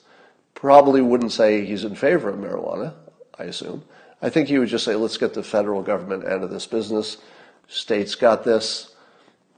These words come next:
you know, um, and that would just be a win. Best idea you've ever heard, isn't it?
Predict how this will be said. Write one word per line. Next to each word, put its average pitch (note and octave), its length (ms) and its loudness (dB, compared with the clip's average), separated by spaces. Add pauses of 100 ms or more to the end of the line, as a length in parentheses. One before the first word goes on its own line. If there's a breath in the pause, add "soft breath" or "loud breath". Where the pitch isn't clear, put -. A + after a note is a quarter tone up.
(180)
you - 100 -6
know, - 400 -6
um, G2+ 640 -2
and A2+ 160 -8
that C#3+ 100 -2
would E3 100 -4
just F3+ 180 -8
be F#3 80 -2
a D3+ 60 2
win. F3 220 0 (1200 loud breath)
Best - 260 -4
idea A#2+ 240 2
you've B2+ 120 2
ever C#3 220 2
heard, F3+ 280 -2 (260)
isn't - 260 -6
it? - 120 -18